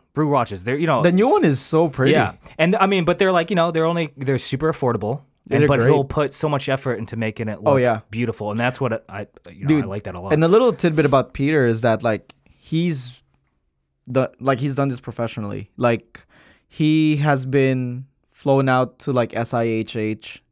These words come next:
Speaker 2: to Basel World to take pictures for brands.
Speaker 1: Man,
Speaker 2: And,
Speaker 1: we
Speaker 2: like,
Speaker 1: should, we should get him to take pictures of us for, for, uh,
Speaker 2: you can't
Speaker 1: Watch
Speaker 2: fix
Speaker 1: Crunch.
Speaker 2: ugly, dude.
Speaker 1: Yeah.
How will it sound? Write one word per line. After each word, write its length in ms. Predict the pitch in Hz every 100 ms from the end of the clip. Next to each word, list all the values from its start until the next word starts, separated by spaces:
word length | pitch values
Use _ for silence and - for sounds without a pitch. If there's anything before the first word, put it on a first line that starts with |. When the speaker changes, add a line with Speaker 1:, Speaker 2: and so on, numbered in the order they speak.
| -
Speaker 2:
to 100 | 131
Basel 440 | 113 113 113 113
World 460 | 110 110 107 110 120 _ _ _ -
to 80 |
take 200 | - 117
pictures 440 | - 110 - 104 -
for 220 | - 104
brands. 580 | 98 90 82 87 - _ _ _ _ _ _ _ _ _ _
Speaker 1:
Man, 80 | 127
Speaker 2:
And, 60 | 120
Speaker 1:
we 60 |
Speaker 2:
like, 100 | 117
Speaker 1:
should, 180 | 110 143
we 100 | 139
should 160 | 151 160
get 100 | 165
him 120 | 160
to 60 | 139
take 220 | 156 139
pictures 280 | 160 143 113
of 120 | 98
us 480 | 131 - - - _ _ _
for, 300 | - 123 107
for, 380 | - 113 98 98
uh, 80 | 110
Speaker 2:
you 60 |
can't 160 | 131 190
Speaker 1:
Watch 80 | 160
Speaker 2:
fix 240 | - 92
Speaker 1:
Crunch. 220 | - 156 175
Speaker 2:
ugly, 240 | 143 101
dude. 380 | 90 90 110 -
Speaker 1:
Yeah. 380 | 98 101 98